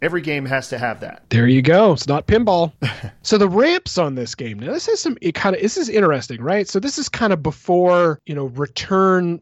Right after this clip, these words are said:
Speaker 2: to the flipper ramps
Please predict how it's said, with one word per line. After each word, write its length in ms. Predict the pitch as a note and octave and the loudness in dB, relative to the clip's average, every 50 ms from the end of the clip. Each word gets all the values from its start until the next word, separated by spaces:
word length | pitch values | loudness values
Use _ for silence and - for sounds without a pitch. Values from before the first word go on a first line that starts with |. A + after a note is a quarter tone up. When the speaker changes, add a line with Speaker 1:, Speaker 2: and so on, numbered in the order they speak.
| _ - | _ -4
Speaker 2:
to 280 | - F3 E3 D#3 D3+ | -2 0 0 0 0
the 220 | C3 C#3 C3 A#2+ A#2 | 0 -2 -2 -4 -6
flipper 880 | A2+ - - - E3+ F3+ F3 - D3+ C#3+ C#3 C3+ C3 B2 A#2+ A2+ A2 - _ _ _ | -10 -16 -4 0 2 2 2 2 0 0 0 0 -2 -2 -6 -8 -10 -14 _ _ _
ramps 720 | - B2+ B2+ C#3+ C#3+ C3+ C3+ C3 - - - - - - | -14 -6 -2 -2 0 0 -2 -2 -6 -8 -12 -14 -16 -18